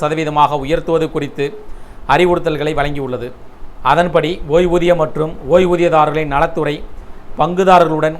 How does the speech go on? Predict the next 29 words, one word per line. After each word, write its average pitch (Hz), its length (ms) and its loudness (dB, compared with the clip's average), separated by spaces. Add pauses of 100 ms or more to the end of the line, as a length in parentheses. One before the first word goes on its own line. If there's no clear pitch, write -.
உரிய 180 220 0 (140)
ஆலோசனைகளுக்கு 165 640 2 (120)
பிறகு 139 220 -2 (640)
முப்பது 170 360 2 (220)
ஐந்து 165 200 -2 (120)
இரண்டாயிரத்தி 165 500 2
இருபத்தி 160 340 -2
நான்கு 156 240 -2 (120)
தேதியிட்ட 160 500 -2 (160)
ஓ 160 40 4 (160)
எம் 143 180 -6
என் 147 120 -4 (640)
இருபத்தி 180 380 2
எட்டு 170 200 0 (120)
மூன்று 165 320 0 (240)
இருபத்தி, 165 340 -2 (140)
இரண்டாயிரத்தி 170 480 2
இருபத்தி 165 320 0
நான்கு 147 260 -2 (320)
பி 160 100 -2 (180)
என் 156 200 -2
பி 156 80 -4 (140)
டபிள்யூ 151 320 0 (540)
பி 165 100 0 (240)
கிராஜுவிட்டி 156 540 -2 (320)
ஒன்பது 175 300 4 (280)
ஐந்து 156 240 -4 (260)
ஐந்து 160 280 -4 (200)
ஒன்பது 170 300 2